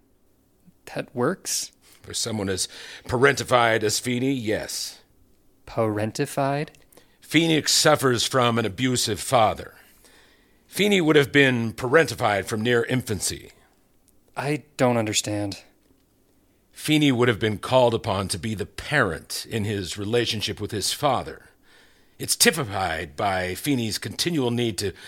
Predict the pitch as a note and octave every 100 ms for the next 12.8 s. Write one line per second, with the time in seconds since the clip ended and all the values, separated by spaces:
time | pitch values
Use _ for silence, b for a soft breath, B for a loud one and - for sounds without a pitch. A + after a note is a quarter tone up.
0 | B - - C#3+ C#3 B2+ G2+ G2+ A#2 A2+
1 | F#2+ C#2+ - - - b b b b b
2 | G#2 G2+ G#2 F#2 - C3+ C3+ C3 A2+ C3
3 | - G#2 - A#2+ B2 - A2+ F#2 E2+ F#2+
4 | F#2 - - - G2 F#2 E2+ E2 D2+ D2+
5 | F#2+ E2+ C#2 - - - - C#3+ C3+ C#3+
6 | C#3+ C3+ A2 G2+ G#2 A2+ A#2+ A2+ G#2 -
7 | E3+ A2+ - A#2 - C3+ G2+ - B B
8 | _ - E3 - D3+ C3+ C3+ B B B
9 | B B B - - D3 D3+ B2+ - E3
10 | - C3 A#2+ A#2+ - C3 D#3+ D#3 D3+ C#3+
11 | C3 - C#3 C3 - B2 - - - C#3
12 | - - C3 C#3 C3+ D3+ D#3+